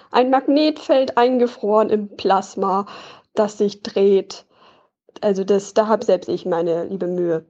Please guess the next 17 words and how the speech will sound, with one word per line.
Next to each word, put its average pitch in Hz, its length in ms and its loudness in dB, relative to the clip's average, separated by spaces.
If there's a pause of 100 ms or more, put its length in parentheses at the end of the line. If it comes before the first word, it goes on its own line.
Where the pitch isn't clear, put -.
mit. 180 240 -6 (800)
Ähm, 226 500 2 (680)
aber 220 640 2
dort 214 280 2
bilden 247 240 2
sich 220 200 -4
so 202 260 -2
quasi 196 400 -6
Magnetfeldwirbel, 262 1500 -2
so 240 100 -2
kann 247 160 -6
man 240 120 0
sich 233 120 -4
das 214 180 -6
vorstellen. 233 540 0
Und 202 240 -4
dort 202 320 2